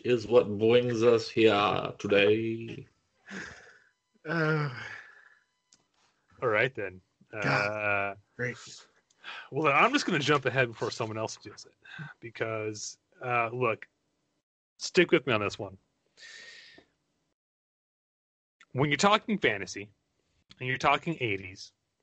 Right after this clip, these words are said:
Speaker 3: uh, there were a lot of great, what I call, uh, sword and sorcery movies in the eighties.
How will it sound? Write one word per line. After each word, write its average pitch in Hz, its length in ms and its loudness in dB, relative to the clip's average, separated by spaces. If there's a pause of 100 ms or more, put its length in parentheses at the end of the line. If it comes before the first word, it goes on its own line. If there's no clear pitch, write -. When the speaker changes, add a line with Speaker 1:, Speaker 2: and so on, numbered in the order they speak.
(240)
Speaker 3:
uh, 98 500 -6
there 117 140 0
were 120 140 4
a 117 60 6
lot 135 280 6
of 120 120 -2
great, 127 580 2 (280)
what 120 140 -4
I 123 100 2
call, 113 460 -2
uh, 104 260 -2
sword 120 340 -4
and 110 100 -6
sorcery 120 440 -2
movies 123 480 -2 (420)
in 127 140 -4
the 120 140 0
eighties. 117 460 2